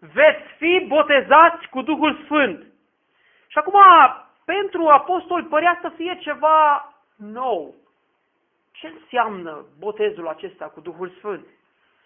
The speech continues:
Și într-un fel ei parcă confuzii s-au, s-au gândit la prorocia lui Ioel, că atunci când vine Duhul Sfânt va fi o perioadă de revoluție, de schimbare totală pe tot pământul.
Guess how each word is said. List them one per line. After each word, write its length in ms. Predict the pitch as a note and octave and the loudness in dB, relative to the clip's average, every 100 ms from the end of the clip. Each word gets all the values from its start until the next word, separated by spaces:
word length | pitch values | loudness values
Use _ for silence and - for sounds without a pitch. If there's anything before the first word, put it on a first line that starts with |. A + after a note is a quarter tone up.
| _ - | _ -6
Și 100 | F4+ | -2
într-un 240 | F#4+ F#4+ | 0 -2
fel 260 | F4+ F4+ F4 | -2 -2 -2
ei 360 | F4+ E4 - - | -4 -8 -6 4
parcă 320 | F4+ F4 E4 | 4 4 -2
confuzii 1000 | C#4+ C4+ A3 - D4+ F4+ F#4 D#4+ B3 D4 | -6 -6 -8 -16 -12 -8 -6 -8 -8 -6
s-au, 220 | D4 D4 - - _ | -4 -4 -6 -20 _
s-au 180 | - D4 | -2 -2
gândit 280 | D4+ D4 F4+ | -4 -6 0
la 460 | F4+ E4 C#4 - - | 4 6 4 0 -6
prorocia 540 | C4+ C4+ C4+ - F#4 | -2 -2 -2 2 2
lui 180 | E4+ D4 | 2 -2
Ioel, 720 | C4 B3 C4 F4+ F4 A#3+ - - _ _ _ _ - | -2 0 2 4 4 2 -6 -20 _ _ _ _ -2
că 100 | C#4 | 2
atunci 500 | C#4 C4 C4 F#4 - | 4 4 2 -4 -8
când 160 | D#4 | -10
vine 220 | C4+ E4+ E4 | -6 -2 -2
Duhul 440 | E4 D#4+ D#4 - - | -4 -8 -8 -10 -12
Sfânt 300 | E4+ F#4 A#3 | -8 -6 0
va 200 | C4+ C#4 | 0 0
fi 100 | D#4 | -2
o 140 | E4+ C#4 | -2 -4
perioadă 760 | - F3+ C4 C#4+ F4 F4 C#4+ | -6 -6 -4 2 4 4 -2
de 340 | F#3+ C4 A#3 G3 | -4 -4 -4 -4
revoluție, 720 | D4 D4 C#4+ D4 F#4 F#4+ C4 | -4 -4 -4 -4 -6 -6 -8
de 200 | B3 - - | -8 -10 -12
schimbare 640 | C4+ A#3+ G#3+ D4+ E4 E4+ | -12 -12 -6 -4 -4 -6
totală 400 | D#4 C#4+ E4 D#4+ | -8 -2 0 0
pe 140 | C#4 | -4
tot 220 | C#4 E4 E4 | -8 -10 -8
pământul. 600 | D4 E4+ F4+ D4 A3 | -6 -4 -4 -6 -8